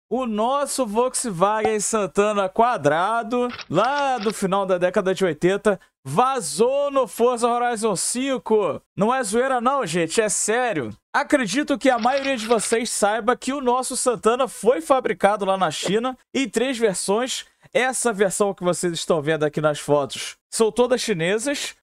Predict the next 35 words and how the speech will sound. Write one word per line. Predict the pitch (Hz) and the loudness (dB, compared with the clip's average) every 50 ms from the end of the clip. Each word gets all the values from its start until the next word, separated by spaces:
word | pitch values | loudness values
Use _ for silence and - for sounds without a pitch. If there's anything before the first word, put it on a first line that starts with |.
| _ - | _ -2
Nenhuma | 170 226 262 277 247 233 240 269 269 262 208 | -2 -2 0 0 -2 -2 -2 0 0 0 2
dessas | 185 214 208 - 208 185 180 | 2 2 2 2 -2 -2 -2
fotos | - - 170 170 170 165 - 151 143 - - - - _ _ _ _ _ - | -2 0 0 2 2 0 0 -2 -2 -2 -4 -10 -12 _ _ _ _ _ 0
é | 170 185 | 0 2
do | 175 185 | 2 0
Santana | - - 196 180 156 - 160 160 156 151 | 0 0 0 0 2 2 2 2 2 0
brasileiro, | 143 120 117 165 190 196 165 165 160 143 165 190 220 254 254 | 0 2 2 2 2 2 -2 -2 -2 0 0 0 0 0 -2
embora | 220 151 151 165 170 160 | -2 0 0 0 0 0
seja | - - 151 139 139 | 0 0 -2 -2 -2
o | 123 | -4
mesmo | 127 127 139 180 | -6 -6 -6 -6
carro. | - - 202 196 202 196 208 - _ _ - | 0 2 2 2 2 -2 -4 -10 _ _ 2
Depois | 202 240 240 - 247 247 226 - | 2 2 4 4 2 2 2 4
teve | - 226 208 208 | 2 2 4 2
o | 202 190 | -2 -2
Santana | 175 - 208 180 151 - 175 165 170 180 | 0 0 0 0 2 2 2 2 2 0
dois | 165 202 240 269 269 240 | 2 0 0 0 0 -4
mil, | 240 196 214 262 294 330 440 _ _ _ - | -4 -4 -4 -4 -4 -4 -6 _ _ _ -4
igual | 185 185 151 180 214 240 240 | -4 0 2 2 2 2 0
o | 208 | 0
nosso | 180 180 180 180 - - | 0 0 0 0 -4 -4
Santana | - 190 165 - - 165 156 156 | -2 -2 -2 2 2 2 2 2
Robocop. | 160 196 180 240 226 - - 226 254 - - 294 262 - _ _ - | 0 2 0 0 0 2 2 2 2 2 -2 -4 -4 -4 _ _ -4
E | 254 277 | -4 0
depois | 240 294 269 190 - - 233 269 285 269 - - | 2 2 0 0 -2 -2 0 0 0 -2 -4 -2
teve | - 226 226 247 262 226 269 285 277 _ _ _ _ - | 2 2 2 2 0 -2 -4 -4 -4 _ _ _ _ -4
a | - 254 247 | -2 -2 -2
última | 226 247 277 - - 262 240 262 254 | 0 -4 -4 -4 -4 0 0 0 2
versão | 214 240 208 180 - - 240 254 254 | 2 2 0 2 0 0 0 0 0
que | - 262 | 0 0
não | 226 214 240 254 269 | 0 0 0 0 0
existiu | 269 233 214 240 - - 233 220 | -2 -2 -2 -4 -2 0 0 0
aqui | 214 - 220 | 2 2 0
no | 226 | 2
Brasil, | 220 240 240 208 170 214 262 269 | 2 0 0 0 0 -2 -4 -6